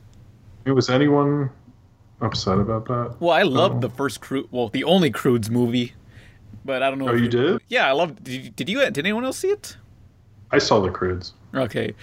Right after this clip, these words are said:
Speaker 1: It's, it's by the one guy, 'cause there are these two guys who made Lilo and Stitch and then made the first How to Train Your Dragon,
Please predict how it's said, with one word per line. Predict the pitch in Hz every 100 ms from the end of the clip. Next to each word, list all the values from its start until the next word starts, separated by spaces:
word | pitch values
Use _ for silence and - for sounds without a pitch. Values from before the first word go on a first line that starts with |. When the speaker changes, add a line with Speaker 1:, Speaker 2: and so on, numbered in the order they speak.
| -
Speaker 1:
It's, | 131 - - -
it's | 160
by | - 175
the | 202
one | 180 160 170
guy, | 170 160 156
'cause | - 147 123 - - - - _ -
there | 139
are |
these | 135 127
two | - - 185
guys | 175 151 151 139 135 -
who | 127
made | 120 107
Lilo | 113 120 120 113
and | 110
Stitch | - - 107 104 - - - - - _
and | 113 110
then | 110 110
made | 107 104 101 98 -
the | 95
first | - 117 -
How | - 104
to |
Train | 98 101 98
Your | 95
Dragon, | 98 95 92 92 90